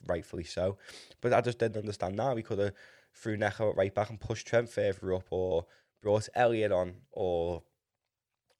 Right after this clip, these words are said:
I would have even brought Elliott on before Divock Origi. Origi was, is one of them players, isn't he, who's either absolutely shocking, or he's Divock Origi and getting the winner <laughs> in the Champions League final and taking the mick out of Barcelona. So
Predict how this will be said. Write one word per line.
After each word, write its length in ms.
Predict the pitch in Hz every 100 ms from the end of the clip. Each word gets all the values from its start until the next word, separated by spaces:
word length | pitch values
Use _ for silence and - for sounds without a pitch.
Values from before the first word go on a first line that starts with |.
| _
I 140 | - 117
would 160 | 107
have 80 | 92
even 200 | 90 82
brought 280 | 78 76 82
Elliott 260 | 80 82 80
on 160 | 78
before 340 | - - 73 73
Divock 320 | - 76 -
Origi. 420 | 78 78 76 80 - _ _ _
Origi 400 | 107 107 104 98
was, 220 | 98 87 - -
is 140 | 92
one 160 | 95 90
of 80 |
them 120 | 80 76
players, 360 | 87 82 80
isn't 140 | 80 82
he, 120 | 82
who's 140 | 80
either 260 | 80 76 - -
absolutely 800 | 110 101 - - 98 - 78 78
shocking, 580 | - 90 92 101 82 78 -
or 140 | 87
he's 100 | 82
Divock 340 | - 101 85 90
Origi 520 | 85 85 87 85 80
and 140 | 82 80
getting 380 | 57 71 80 - - - _ _ _ _ _ _
the 80 | 98
winner 320 | 87 92 98 -
<laughs> 80 |
in 120 | 131 131
the 60 | 120
Champions 500 | 98 107 107 117 95
League 300 | 104 101 -
final 460 | 110 107 107 104 98
and 160 | 92 - - - - -
taking 380 | - 92 98 98
the 60 |
mick 240 | 92 95 113
out 160 | 117
of 80 | 120
Barcelona. 680 | 107 101 101 92 101 113 127
So 260 | 113 104